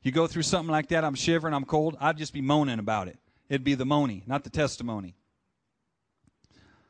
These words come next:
But it says, you can just, just wait a little bit, okay. Um, "I have shivered in the cold without enough clothing to keep me warm." And this is,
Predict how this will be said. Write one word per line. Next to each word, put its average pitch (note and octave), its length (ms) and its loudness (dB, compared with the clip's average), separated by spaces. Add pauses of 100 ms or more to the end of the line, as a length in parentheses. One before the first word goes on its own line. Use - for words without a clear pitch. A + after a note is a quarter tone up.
(1200)
But C#3 140 6
it C3 120 0
says, D3+ 600 4 (1900)
you D3+ 60 -20
can B2 120 -20
just, G2 200 -20 (720)
just - 180 -20
wait F#2 120 -20
a G2 100 -20
little G2+ 180 -20
bit, - 120 -20
okay. - 1040 -20
Um, G#2 140 -20 (1200)
"I C3 100 0
have B2+ 120 -2
shivered E3+ 380 -6
in F#3+ 120 -8
the G3 60 -10
cold C3+ 520 -2 (100)
without B2 280 -6
enough B2 280 -8
clothing C3+ 380 -8
to A2+ 60 -14
keep C3 220 -14
me D3 100 -12
warm." G2 360 -12 (520)
And C#3 140 -6
this F#3 200 -10
is, - 300 -12